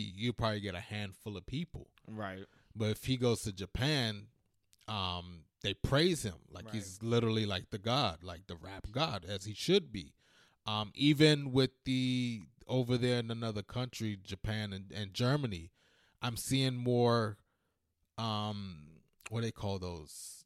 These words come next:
Speaker 1: Not beatboxers, B-boys.
Speaker 2: Mm-hmm.
Speaker 1: Uh,
Speaker 2: Mm-hmm.
Speaker 1: break dancing. This, when you even look on Instagram, you see this hip, hip hop
Speaker 2: Right, the old
Speaker 1: competition.
Speaker 2: school one.
Speaker 1: Not
Speaker 2: Right.
Speaker 1: even the old school, even the younger kids. They're mo-, majority of them are white.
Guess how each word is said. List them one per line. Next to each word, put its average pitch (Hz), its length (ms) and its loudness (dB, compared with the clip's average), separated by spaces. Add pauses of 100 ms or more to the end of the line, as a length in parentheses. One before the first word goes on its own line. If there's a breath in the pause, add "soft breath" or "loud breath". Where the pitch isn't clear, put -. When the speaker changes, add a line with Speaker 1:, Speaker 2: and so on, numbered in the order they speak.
Speaker 1:
Not 107 200 -8
beatboxers, 90 840 -12 (220)
B-boys. 127 800 2 (240)
Speaker 2:
Mm-hmm. 127 340 -12 (200)
Speaker 1:
Uh, 107 220 0
Speaker 2:
Mm-hmm. - 80 -6
Speaker 1:
break 120 280 2
dancing. 120 680 -2
This, 120 260 -4
when 131 200 -2
you 139 140 -2
even 151 200 0
look 143 160 2
on 120 120 0
Instagram, 123 500 -2
you 110 80 -4
see 123 200 -4
this 107 200 -6
hip, - 200 -6 (120)
hip 131 180 -4
hop 107 160 0 (100)
Speaker 2:
Right, 113 360 -4
the 147 80 2
old 160 80 4
Speaker 1:
competition. 117 220 0
Speaker 2:
school 98 340 -6
one. 92 200 -12 (220)
Speaker 1:
Not 160 240 6
Speaker 2:
Right. - 40 2
Speaker 1:
even 196 200 4
the 185 80 4
old 202 220 6
school, 104 320 -4
even 143 200 0
the 147 80 2
younger 139 360 0
kids. 147 560 -4
They're 131 180 2
mo-, 131 380 2
majority 135 640 6
of 123 80 0
them 120 200 -2
are 107 200 2
white. 98 600 -6